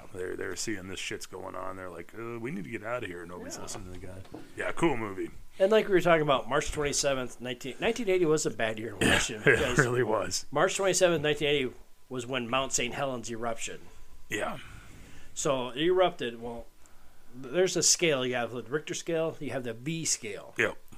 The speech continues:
Speaker 2: for volcanoes, which stands for Volcanic Eruption Index, the, which has a scale of zero to seven, zero being the least destruction, basically nothing,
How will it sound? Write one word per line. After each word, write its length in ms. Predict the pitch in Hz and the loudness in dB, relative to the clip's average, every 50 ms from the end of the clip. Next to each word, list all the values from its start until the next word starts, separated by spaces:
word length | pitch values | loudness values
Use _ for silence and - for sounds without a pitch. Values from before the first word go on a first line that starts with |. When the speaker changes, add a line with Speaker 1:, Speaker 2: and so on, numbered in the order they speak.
| - - - | -14 -16 -12
Speaker 2:
for 340 | - - 120 113 107 107 - - - - | -6 -4 -2 -2 -2 -4 -6 -10 -12 -10
volcanoes, 560 | 123 120 120 - - 139 120 110 101 95 - - - - - - - - - - - - | -8 -8 -6 -4 -4 -2 -2 -4 -6 -8 -10 -12 -16 -18 -18 -18 -18 -18 -16 -16 -10 -8
which 120 | 127 - | -4 -2
stands 240 | - 143 131 127 - | 0 0 0 -2 -2
for 100 | - 107 | -6 -10
Volcanic 800 | - - 113 110 117 - - 131 131 135 139 151 151 151 - - | -10 -8 -6 -6 -6 -6 -4 -2 0 0 0 0 -2 -4 -6 -8
Eruption 520 | 120 120 107 117 120 120 117 - - 120 - | -8 -8 -4 -4 -4 -2 -2 -4 -4 -4 -6
Index, 540 | - 123 113 92 - 80 - - - - - - - - - - - - - - - - - - - - | -6 -8 -8 -8 -10 -12 -12 -12 -12 -12 -14 -14 -14 -16 -18 -16 -14 -14 -12 -12 -12 -14 -14 -16 -14 -8
the, 100 | - 139 | -6 -4
which 160 | 139 156 147 - | -2 0 2 4
has 200 | 175 165 156 160 | 4 4 4 2
a 40 | |
scale 360 | 147 - - 147 135 135 131 135 | 0 0 0 0 0 0 0 -2
of 120 | 131 113 107 | -2 -4 -6
zero 340 | 107 107 151 170 190 196 185 | -4 2 4 6 6 6 6
to 80 | 175 143 | 4 4
seven, 300 | - 151 113 95 - - - - - - - - - - - - - | 2 2 0 -2 -4 -10 -12 -14 -14 -16 -16 -16 -16 -16 -16 -10 -2
zero 260 | - 160 339 - - | 2 6 6 6 6
being 240 | 143 156 160 156 139 | 6 4 2 2 2
the 80 | 143 139 | 0 0
least 320 | 127 127 131 127 - - | 0 0 0 0 -2 -2
destruction, 400 | 127 117 - 123 110 107 - 117 | -2 -2 -2 -2 -4 -6 -6 -8
basically 320 | 104 107 107 107 - - - | -6 -6 -4 -4 -4 -4 -6
nothing, 340 | 101 98 95 - 104 98 | -6 -8 -10 -10 -12 -14